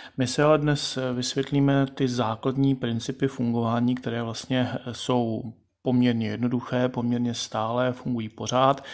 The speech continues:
a teprve později si na ně případně nabalíme nějaké ty, eh, speciální záležitosti. Tak, o D P H čku bychom měli vědět také to, že se jedná o takzvanou nepřímou daň. Daně máme přímé a nepřímé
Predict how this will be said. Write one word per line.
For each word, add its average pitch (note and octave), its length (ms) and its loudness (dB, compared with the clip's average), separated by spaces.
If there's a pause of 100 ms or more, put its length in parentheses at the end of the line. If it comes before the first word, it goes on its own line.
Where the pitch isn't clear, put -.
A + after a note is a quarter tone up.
(540)
a A#2+ 460 4
teprve C3+ 360 2
později B2 460 0
si B2 180 -6
na A#2 60 -4
ně A#2+ 120 -2
případně A#2 440 -6
nabalíme G#2+ 560 -6 (200)
nějaké G#2 500 -8
ty, G#2 220 -8 (120)
eh, - 40 -12 (260)
speciální G#2+ 720 -8
záležitosti. G2+ 840 -8 (960)
Tak, B2+ 260 -2
o C3+ 60 -4
D C3+ 100 2
P D3+ 120 -2
H F3 100 4
čku - 180 -4
bychom F3 280 0
měli D#3 280 0
vědět D#3 280 -2
také D3 300 -2
to, C3+ 200 -2
že C3 140 -2
se - 180 -6
jedná B2+ 440 0
o B2 40 -10
takzvanou C3 480 0
nepřímou B2 600 0
daň. A2 420 -2
Daně G#2+ 200 -4
máme C3+ 300 0
přímé C3 360 -4
a C#3 80 0
nepřímé A#2+ 760 -4